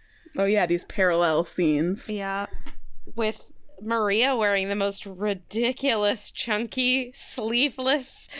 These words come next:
Speaker 3: turtleneck that I have ever seen in my life.
Speaker 1: Also, the neck part is not tight enough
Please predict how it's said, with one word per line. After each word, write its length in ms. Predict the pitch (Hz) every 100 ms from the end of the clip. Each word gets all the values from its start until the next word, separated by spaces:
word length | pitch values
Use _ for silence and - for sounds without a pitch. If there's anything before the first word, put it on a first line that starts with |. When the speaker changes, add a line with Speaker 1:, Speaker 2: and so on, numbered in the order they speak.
| - -
Speaker 3:
turtleneck 800 | - - 240 247 240 214 208 214
that 120 | 220
I 100 | 208
have 240 | 220 214 202 -
ever 460 | 214 226 220 220
seen 400 | 220 - 240 196
in 180 | 196 196
my 200 | 190 180
life. 760 | 175 175 175 180 233 277 - 339 -
Speaker 1:
Also, 280 | 311 - 453 440
the 240 | 294 233 - -
neck 320 | 233 330 -
part 300 | - 403 -
is 160 | 254 240
not 480 | 214 240 - -
tight 320 | - - 254 277
enough 480 | 165 82 - -